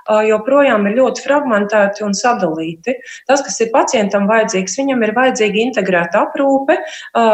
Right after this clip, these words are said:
kas viņam, ā, savieto pakalpojumus primārā aprūpē, sekundārā aprūpē un pēc tam slimnīcā tikai tad, ja tas ir nepieciešams. Protams, ka slimnīca var vēlēties labāku instru-, in-, infrastruktūru, labākas tehnoloģijas,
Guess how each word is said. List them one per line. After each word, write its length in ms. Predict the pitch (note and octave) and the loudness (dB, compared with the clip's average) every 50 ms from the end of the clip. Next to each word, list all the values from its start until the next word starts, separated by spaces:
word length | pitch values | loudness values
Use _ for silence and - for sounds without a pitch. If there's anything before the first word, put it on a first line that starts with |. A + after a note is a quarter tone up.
| G#3+ G#3+ | 2 0
kas 140 | - - - | -4 -4 -2
viņam, 260 | C4 C4 B3 A3 G#3+ G3+ G3+ G3 | 0 0 2 2 0 0 -2 -2
ā, 160 | - G#3+ A3 A3 G#3+ | 0 2 2 2 2
savieto 560 | G#3 - B3 B3 B3+ A#3 G3+ G3 - G#3 G3 F#3 F#3+ | 2 0 0 2 2 2 0 0 0 0 0 0 0
pakalpojumus 840 | G#3+ A3 - - G3+ F#3+ F#3 - - G3 F#3 F#3 F#3 F3 F3+ - - - | 0 -2 0 2 2 2 2 0 0 0 2 2 2 0 -2 -6 -4 -2
primārā 560 | - C#4+ D4+ C#4+ C4+ C4+ C4 C4 B3+ B3 B3 C4+ | 0 0 2 2 2 2 4 4 4 2 2 2
aprūpē, 400 | C4+ - A#3+ A3+ A3 G#3+ G#3+ G3 | 0 0 -2 -2 -2 -2 -2 -2
sekundārā 720 | F#3+ - - B3 - - A3+ G#3+ G#3 G#3 G3+ G#3 G#3 G3 G3+ A3 | -2 -2 -4 -6 -6 -6 -6 -2 0 0 2 2 2 2 2 0
aprūpē 500 | A#3 - - G#3+ G3+ G3 F#3+ - G3 F#3+ F#3 F#3 - - - - - - G#3 A3 | 0 -2 -4 -4 -4 -2 -2 0 0 0 0 -2 -6 -12 -18 -18 -8 -2 -2 0
un 80 | G#3 | 0
pēc 240 | G3 G#3 F#3+ - - | 2 0 0 0 0
tam 160 | A3 G#3+ G#3 | 0 0 0
slimnīcā 640 | - B3 C#4 E4+ F4 D#4+ C4 A3+ - - G3 F#3 F#3 | 0 0 0 2 2 2 2 2 0 0 0 0 -2
tikai 260 | - - - F#3+ F#3+ - | -2 -2 0 0 0 0
tad, 160 | A#3+ A#3+ G3+ | 0 0 0
ja 80 | F#3+ F#3 | -2 -4
tas 220 | - G#3 G3+ - G#3 | -4 -6 -6 -4 0
ir 80 | F#3+ | 0
nepieciešams. 960 | G3 G#3 G#3 G3+ D#3+ D3+ D3 - - D3+ D3 - - - D#3+ D#3+ - - - _ _ _ - - - - - | 2 2 0 -2 -6 -14 -16 -14 -12 -8 -6 -6 -6 -8 -8 -12 -14 -14 -14 _ _ _ -20 -20 -20 -4 0
Protams, 380 | D4+ F4+ F#4 F#4 C4+ G#3+ F#3+ - | 2 2 4 4 2 2 0 0
ka 80 | - G3+ | -2 -2
slimnīca 560 | - - C#4 C#4+ C#4+ C4 G#3+ F#3+ F#3 F#3 F#3+ | 0 2 2 2 4 2 2 2 0 0 0
var 140 | G3+ G3+ G3+ | 0 0 2
vēlēties 520 | G#3+ A#3 B3+ C4 C4 G#3+ F#3+ - F#3+ F3 - | 2 2 4 4 4 2 2 0 -2 0 0
labāku 400 | A#3+ B3 A3 G#3+ F#3+ F#3+ - A3+ B3 | 0 0 2 2 0 0 0 -2 -2
instru-, 300 | C#4 C#4 - - - - - A3+ | -2 -4 -6 -8 -12 -6 -2 -2
in-, 200 | A#3+ B3+ C4 - - A#3+ | 0 0 -2 -2 -2 -2
infrastruktūru, 760 | C4+ C#4 - - B3 - - A#3+ A3+ - - A#3+ A3+ G#3+ G#3+ A#3 | -2 0 -2 -4 -6 -4 -4 -6 -6 -4 -4 -2 -2 0 0 0
labākas 340 | G3+ G3+ F#3+ F#3 F#3 - | 2 2 2 0 0 -2
tehnoloģijas, 720 | - B3+ B3 B3+ A#3 G#3 F#3+ F#3+ F#3+ F#3 F#3 F#3 F#3 F3+ | -2 -4 -2 -2 -2 0 2 2 0 0 0 0 0 0